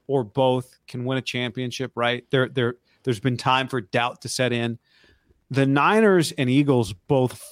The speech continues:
fully believe they are championship teams. And because they haven't won, I think their hunger levels are extremely high. And I think it's,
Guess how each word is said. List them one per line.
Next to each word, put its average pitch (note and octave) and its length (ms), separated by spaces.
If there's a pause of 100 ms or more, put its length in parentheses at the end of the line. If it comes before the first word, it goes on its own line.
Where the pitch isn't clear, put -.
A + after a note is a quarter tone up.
(120)
fully F3+ 320
believe C3+ 440
they A#2 120
are A2 80
championship A2+ 640
teams. - 380 (200)
And C3+ 140
because D3 420
they C3 160
haven't A#2+ 480
won, A#2+ 200
I A2+ 80
think A#2 200
their G#2 140
hunger G#2+ 300
levels G2 360
are - 60
extremely A2+ 640
high. F2+ 240
And A#2 100
I A#2+ 60
think B2 160
it's, - 180